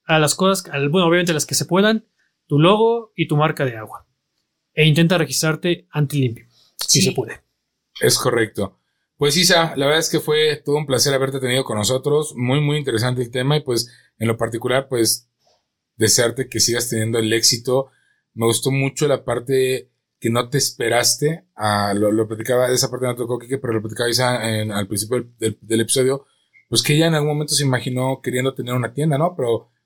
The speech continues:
Speaker 3: muy, muy a futuro, ¿no? Y, ah, recapacitó y dijo, "Bueno, ¿por qué postergarlo si lo puedo, lo puedo hacer ahora?", ¿no? Y eso yo creo que le agrega mucho más valor todavía a tu emprendimiento,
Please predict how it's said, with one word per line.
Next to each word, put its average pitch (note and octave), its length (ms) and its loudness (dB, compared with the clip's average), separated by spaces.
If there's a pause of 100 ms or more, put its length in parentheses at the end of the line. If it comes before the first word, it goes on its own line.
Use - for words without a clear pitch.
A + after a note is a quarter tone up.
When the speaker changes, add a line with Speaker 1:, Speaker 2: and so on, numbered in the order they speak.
(120)
Speaker 3:
muy, A#2+ 340 2
muy C#3 140 0
a A2+ 80 0
futuro, A#2+ 360 -2
¿no? D3 240 0
Y, G#2+ 480 0
ah, G#2 300 2 (160)
recapacitó G#2+ 560 -4
y B2 40 0
dijo, A#2 160 -4
"Bueno, A#2+ 340 0 (360)
¿por A2+ 160 -2
qué D3+ 120 0
postergarlo C#3+ 800 -2
si - 180 0
lo G2+ 180 -2
puedo, A2 640 0 (380)
lo G#2 200 -2
puedo A#2+ 180 0
hacer A2+ 320 2 (100)
ahora?", G2 360 0
¿no? A#2 200 0
Y A#2+ 140 0
eso A#2+ 280 -2
yo A#2 140 -4
creo A#2+ 160 -4
que - 120 -6
le G#2 140 0
agrega A2 360 0
mucho G#2+ 320 -4
más A#2 180 0
valor A#2 300 -2
todavía A2+ 480 -2 (380)
a G#2+ 120 -4
tu A2+ 80 -4
emprendimiento, A2 920 -2